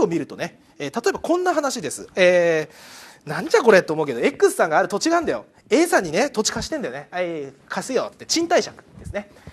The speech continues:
えー、土地を貸しました。で、土地を貸してるんだけど、このXろくでもないね。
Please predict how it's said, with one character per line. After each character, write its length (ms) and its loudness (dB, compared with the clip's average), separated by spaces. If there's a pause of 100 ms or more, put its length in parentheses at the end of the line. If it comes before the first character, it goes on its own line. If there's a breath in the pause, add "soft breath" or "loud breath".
(180 loud breath)
え 140 0
ー、 40 -2
土 120 -2
地 100 2
を 80 4
貸 180 -2
し 60 -2
ま 100 -2
し 80 -2
た。 180 -8 (680 loud breath)
で、 160 4
土 160 2
地 100 8
を 100 8
貸 220 2
し 40 -2
て 120 2
る 80 8
ん 60 2
だ 100 4
け 100 -2
ど、 440 4
こ 180 -10
の 60 -4
X 260 -4
ろ 140 0
く 80 0
で 80 2
も 80 4
な 100 8
い 60 0
ね。 160 2